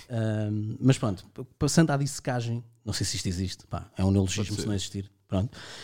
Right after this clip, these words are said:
Speaker 2: No
Speaker 1: Ahm,
Speaker 2: nosso podcast, pode ser.
Speaker 1: Pode ser, é, é permitido
Speaker 2: É
Speaker 1: tudo.
Speaker 2: nosso?
Speaker 1: É nosso, yeah. Ah, diz esta sexóloga que, ah, ahm, antes de mais, antes de encetar, portanto, a foda telefónica,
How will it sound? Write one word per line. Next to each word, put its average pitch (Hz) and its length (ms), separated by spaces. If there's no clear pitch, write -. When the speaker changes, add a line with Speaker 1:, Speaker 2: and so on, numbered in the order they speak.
Speaker 2:
No 120 100
Speaker 1:
Ahm, 117 40
Speaker 2:
nosso 110 220
podcast, 92 420
pode - 240
ser. 98 160
Speaker 1:
Pode 104 160
ser, 131 140
é, 92 60
é 101 80
permitido 104 380
Speaker 2:
É - 20
Speaker 1:
tudo. 110 120
Speaker 2:
nosso? 127 380
Speaker 1:
É 104 60
nosso, 117 400
yeah. 85 200
Ah, 110 500
diz 127 280
esta 135 180
sexóloga 123 520
que, 143 360
ah, 127 360
ahm, 127 440
antes 175 180
de 143 60
mais, 143 380
antes 117 200
de 123 80
encetar, 117 280
portanto, - 280
a 107 40
foda 117 340
telefónica, 113 600